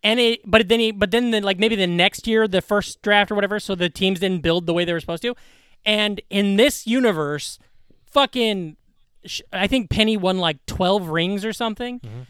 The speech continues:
Speaker 1: It was crazy.
Speaker 2: I'm
Speaker 1: And,
Speaker 2: gonna
Speaker 1: like,
Speaker 2: cry.
Speaker 1: he, he,
Speaker 2: I'm gonna cry.
Speaker 1: he ended up going to the, he ended up leaving the Magic and going to the, the, the Celtics and winning, like, four rings with them.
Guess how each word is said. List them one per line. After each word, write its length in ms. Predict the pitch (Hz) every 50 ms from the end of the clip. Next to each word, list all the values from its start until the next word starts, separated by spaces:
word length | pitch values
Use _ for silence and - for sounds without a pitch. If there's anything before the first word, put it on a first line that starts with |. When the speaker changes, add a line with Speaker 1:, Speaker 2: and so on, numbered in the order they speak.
| _ _
Speaker 1:
It 80 | - 226
was 100 | 254 -
crazy. 360 | - 233 240 262 214 185 170
Speaker 2:
I'm 60 | -
Speaker 1:
And, 40 | 202 208
Speaker 2:
gonna 60 | 220
Speaker 1:
like, 100 | 247 233
Speaker 2:
cry. 100 | - 226
Speaker 1:
he, 200 | 247 233 220 220
he, 120 | 208 226 185 - -
Speaker 2:
I'm 100 | - 135
gonna 140 | 143 139 139
cry. 320 | - - 147 139 131 247 262
Speaker 1:
he 60 | 269
ended 180 | 269 262 240 269
up 120 | 247 208
going 260 | 185 240 247 262 269
to 60 | 240
the, 260 | 240 226 226 220 214 220
he 180 | 226 185 202 240
ended 160 | 247 262 247
up 40 | 233
leaving 320 | 226 233 247 240 240 233
the 60 | 220 214
Magic 380 | 208 214 220 220 208 214 -
and 120 | 208 185 175
going 320 | 175 185 190 202 202 196 175
to 120 | - 208
the, 380 | 190 185 180 180 170 165 156 147 - - - - - - - - - - -
the, 360 | - 165 175 170 165 156 160 165
the 680 | 165 165 160 156 151 147 147 147 147 151 147 147 160 - _ - _ _ _ _
Celtics 680 | - - - 254 262 254 - 208 190 190 - - - - _ _ _ _
and 200 | - 196 196 190
winning, 200 | 202 208 208 202
like, 180 | 196 196 180 147
four 220 | - - 208 214 214
rings 200 | 214 214 208 175
with 140 | 185 180 160
them. 320 | 180 190 185 170 165 170